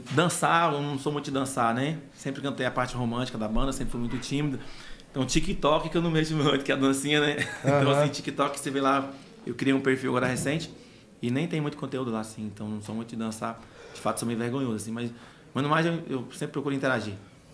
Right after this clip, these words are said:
Speaker 1: Stories, postagem, eu faço sempre.
Speaker 2: Sim,
Speaker 1: Só
Speaker 2: é.
Speaker 1: TikTok, <laughs> não.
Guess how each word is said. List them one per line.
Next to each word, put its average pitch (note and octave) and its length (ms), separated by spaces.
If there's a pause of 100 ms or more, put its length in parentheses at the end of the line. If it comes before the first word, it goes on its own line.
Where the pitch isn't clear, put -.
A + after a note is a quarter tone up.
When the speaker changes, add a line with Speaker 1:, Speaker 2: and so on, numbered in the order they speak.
Speaker 1:
Stories, A#2 680 (120)
postagem, A2+ 380
eu A2+ 60
faço A#2+ 200
sempre. - 280 (260)
Speaker 2:
Sim, - 160
Speaker 1:
Só C3+ 60
Speaker 2:
é. C3 40
Speaker 1:
TikTok, C#3 460 (140)
<laughs> - 120
não. C3+ 320